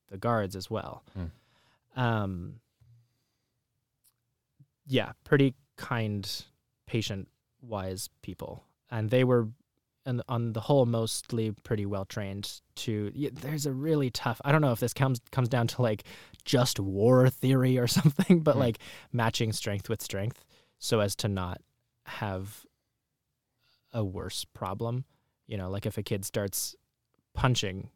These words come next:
Speaker 1: you know, you need to match that strength, um, not exceed it necessarily. But yeah, no, this, this became a really tough issue once when this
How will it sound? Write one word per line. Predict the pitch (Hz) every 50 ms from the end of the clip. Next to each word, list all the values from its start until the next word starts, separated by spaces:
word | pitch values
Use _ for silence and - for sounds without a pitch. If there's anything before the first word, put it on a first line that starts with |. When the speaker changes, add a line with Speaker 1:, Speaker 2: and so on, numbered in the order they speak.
| _ _
Speaker 1:
you | _ 117 104
know, | 95 90
you | 92 98 104
need | 101 107 101 -
to | 95
match | 95 101 101 101 - - - -
that | 107 98 92 - _ _ _ _ _ _
strength, | - - - - 107 101 95 95 - _ _ _ _ _ _ _ _ _ _ _ _ _ _ _ _ _ _ _ -
um, | 110 101 95 95 87 87 73 64 71 - _ _ _ _ _ _ _ _ _ _ _
not | 143 135 139 139
exceed | 135 - - - 220 226 175
it | 120 113 131 - _ _ _ _
necessarily. | - 113 - - 117 - 139 135 123 110 101 101 98 - - - - _ _ _ _ _
But | - -
yeah, | 127 120 98 87
no, | 98 107
this, | 117 135 131 -
this | - 165 160 -
became | - 147 - 131 117
a | 110
really | 104 104 101 98 95 98 - _ _ _
tough | - - - 98 - - - - - _ _ _ _
issue | - 110 - - 107 101 98 98
once | - 113 117 120 117 107 98 - -
when | - 104 101 98
this | 95 101 98 - - -